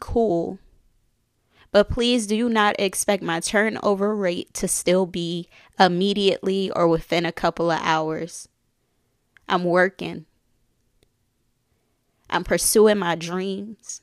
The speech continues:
I'm chasing my dreams. And I'm doing all that I can to get to where it is that I'm trying to go. Please excuse me.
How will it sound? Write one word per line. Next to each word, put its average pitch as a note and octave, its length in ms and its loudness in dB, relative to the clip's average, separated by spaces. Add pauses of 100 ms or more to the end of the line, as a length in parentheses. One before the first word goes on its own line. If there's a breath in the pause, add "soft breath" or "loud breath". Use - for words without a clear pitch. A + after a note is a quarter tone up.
(140)
I'm F3 140 -6
chasing G#3 520 0
my E3+ 180 -6
dreams. G3+ 720 -12 (1700)
And G3+ 120 4
I'm F#3 120 2
doing F#3+ 260 0
all G3+ 300 6
that F#3+ 180 0
I F3 100 0
can E3+ 440 -6
to F#3 120 -8
get F3 200 -4
to F#3 140 -4
where E3+ 180 -2
it E3+ 80 -4
is E3+ 180 -4
that D#3+ 120 -4
I'm E3 120 -8
trying E3+ 260 -6
to D#3+ 80 -8
go. E3 340 -8 (680)
Please G#3+ 300 -2
excuse D#3+ 480 -4
me. E3 260 -8